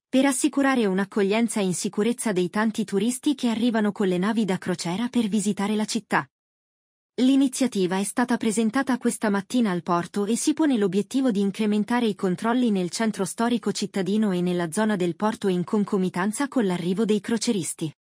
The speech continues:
In particolare, allo sbarco dei turisti, i volontari della consulta giovanile del comune forniranno loro informazioni e indicazioni sui siti di maggiore interesse storico e culturale.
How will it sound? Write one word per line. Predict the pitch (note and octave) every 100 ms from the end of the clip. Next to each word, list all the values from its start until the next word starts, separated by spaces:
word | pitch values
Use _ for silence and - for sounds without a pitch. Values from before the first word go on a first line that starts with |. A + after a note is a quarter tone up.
| -
In | A#3 A3
particolare, | A3 - B3+ B3 F#3 D#3+ E3 - _ -
allo | G#3 G#3 G#3
sbarco | F3 B3+ B3+ A#3+
dei | F#3+
turisti, | F3+ G3 F#3 - - F3 - _ _
i | C4
volontari | B3+ C4 B3+ C#4+ D4
della | G#3 F#3+ F3+
consulta | G#3 F#3 C4+ B3 G#3+
giovanile | F3 F#3 F#3+ A3 G#3
del | F3+ F3
comune | - F3+ G#3+ C4+
forniranno | B3+ C4+ B3+ B3 B3 G#3+
loro | G#3+ B3+
informazioni | G#3+ F#3 G3+ F3+ F3 - A#3 C4
e | G#3+
indicazioni | F3+ F3+ F3+ F3+ - A#3+ C4
sui | A#3+ - F3+
siti | - A#3+ A#3
di | F#3+
maggiore | E3+ D#3 G#3+ C4
interesse | A3 F#3+ F3+ F#3+ - F3+
storico | - D#3+ F#3 A#3 B3+
e | A#3
culturale. | - B3 - A3+ D3 D3